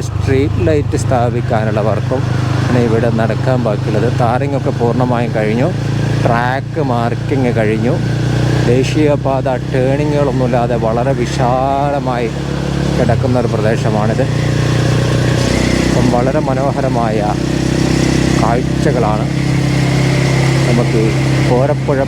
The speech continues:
പാലം കഴിഞ്ഞാൽ കാണാൻ സാധിക്കാം. കോരപ്പുഴ പാലം കഴിഞ്ഞ് ഏതാണ്ട്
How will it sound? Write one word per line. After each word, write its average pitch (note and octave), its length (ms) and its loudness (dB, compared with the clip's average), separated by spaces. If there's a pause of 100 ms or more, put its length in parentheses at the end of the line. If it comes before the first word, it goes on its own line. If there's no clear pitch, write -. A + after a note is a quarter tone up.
(100)
പാലം A#2+ 360 0
കഴിഞ്ഞാൽ A2+ 560 0 (320)
കാണാൻ A2+ 260 0 (100)
സാധിക്കാം. A2 440 0 (4000)
കോരപ്പുഴ C3+ 380 0 (160)
പാലം D3+ 340 0
കഴിഞ്ഞ് D3 300 -2
ഏതാണ്ട് D3 300 0